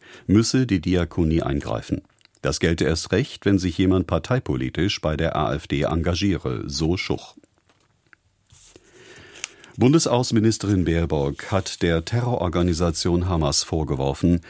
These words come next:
kein Interesse an einem Ende des Krieges gegen Israel zu haben.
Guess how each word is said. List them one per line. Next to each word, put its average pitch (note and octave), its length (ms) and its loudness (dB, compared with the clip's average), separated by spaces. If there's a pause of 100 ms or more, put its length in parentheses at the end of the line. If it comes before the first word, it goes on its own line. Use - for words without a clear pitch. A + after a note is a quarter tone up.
(240)
kein A#2+ 260 4
Interesse G2+ 720 0
an F#2 140 0
einem F2 260 2
Ende D#2+ 360 0
des D#2 200 -2
Krieges D#2+ 360 -2
gegen D2+ 240 0
Israel D#2 460 -2
zu A#1+ 200 -4
haben. A#1 320 -6